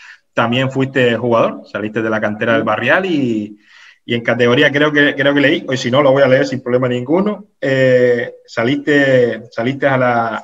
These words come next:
Speaker 1: a la Unión Deportiva Las Palmas, eh, en cadete. Eh,
Speaker 2: Sí.
Speaker 1: estamos hablando ya, bueno, en el cadete ya somos tres, bueno, son de edades de trece, catorce años más o menos comprendidas. Eh,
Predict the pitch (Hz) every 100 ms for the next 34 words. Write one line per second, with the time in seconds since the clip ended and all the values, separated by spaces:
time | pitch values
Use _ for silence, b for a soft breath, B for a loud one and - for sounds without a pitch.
0 | - 117 117 135 131 139 135 123 160 190
1 | 190 175 - 123 120 117 - 131 - 135
2 | 160 131 - _ _ b b b b b
3 | b - 131 131 127 123 117 117 113 127
4 | 139 147 143 147 156 135 123 123 135 139
5 | 135 135 B _ - 120 143 139 123 143
6 | 143 - - 139 131 131 127 117 117 123
7 | 120 117 131 127 110 123 120 127 120 117
8 | 127 123 120 127 123 151 196 202 B B
9 | B _ _ - 123 117 113 113 110 110
10 | 104 107